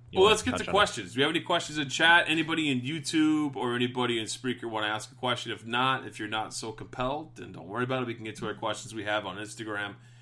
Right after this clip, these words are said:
Speaker 1: and Facebook. So if no one has any questions, we can move along here.
Speaker 2: Let's move on to, uh, to Facebook. And
Speaker 1: Let's see if anyone wants to chime in while we do this. Uh, Craig says, "Head coach, who's gonna be available?" He put in parentheses, "too soon,"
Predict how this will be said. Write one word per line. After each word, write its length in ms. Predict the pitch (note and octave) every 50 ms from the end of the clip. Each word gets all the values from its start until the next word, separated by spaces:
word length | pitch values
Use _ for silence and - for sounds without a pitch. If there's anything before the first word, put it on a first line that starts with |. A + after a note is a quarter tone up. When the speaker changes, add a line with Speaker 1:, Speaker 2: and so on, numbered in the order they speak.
| - - - - -
Speaker 1:
and 180 | - G2+ F2+
Facebook. 600 | - - - A2+ A2 G#2 - - - - D2 - - - - - - -
So 300 | - - - - F#2 F2+
if 140 | F2+ - -
no 100 | A#2 A#2+ A#2+
one 120 | B2+ B2+
has 120 | A#2+ A#2
any 120 | A2+ G#2+ G2
questions, 440 | - - C3 C#3 C#3 - G#2+ F#2+ F#2+
we 100 | G#2 G2+
can 100 | F#2 F#2
move 140 | F#2+ G2 F2
along 280 | E2 D#2+ D#2 D#2 D#2
here. 180 | - D2 C#2+ - - - - - - - - - - - - - - -
Speaker 2:
Let's 180 | G#2 G#2 G2 G#2+
move 140 | A2 A2
on 200 | G#2+ G#2 G#2 G2+
to, 280 | E2+ - F2 F2 F2 E2+
uh, 180 | E2 E2 E2+ F2+ - - -
to 60 | E2+
Facebook. 420 | E2+ - E2+ E2+ E2 - - - - -
And 140 | - - -
Speaker 1:
Let's 140 | - - -
see 60 | B2
if 100 | A#2+ B2+
anyone 320 | A#2+ A#2+ A2+ A2 G#2 G#2
wants 300 | G2+ G#2 A2 G#2+ G#2 -
to 120 | - A2 F#2+ - - - -
chime 320 | - - - A2 G#2 G#2
in 140 | G#2+ G#2 G#2
while 100 | G2+ G2
we 80 | F#2+ G2
do 160 | F#2 G#2 A2+
this. 200 | A2 A2 G2+ - - - - - - - - -
Uh, 160 | - B2 B2+ B2
Craig 420 | - - - E3+ F3 F#3 F3+ F3+
says, 360 | - - E3+ D#3+ D#3+ D3 - - - - - - - -
"Head 320 | - - G3+ A3 G#3 - -
coach, 520 | - - E3+ D#3+ D3 B2 - - - - -
who's 240 | E3 F3+ G3+ G3+ E3+
gonna 180 | - D#3 C#3+
be 140 | C3+ C3+ C3+
available?" 640 | C3 B2 B2+ B2+ C3+ C3 A#2+ A2 G#2+ G#2 G#2 G#2 - -
He 100 | - G#2
put 220 | G2 - - A2 F2+
in 100 | G2+ G2+
parentheses, 480 | - - A2 G#2+ - A2+ A2+ G#2 -
"too 160 | - - G2+
soon," 380 | F#2 - - E3+ G3+ G#3+ G#3 -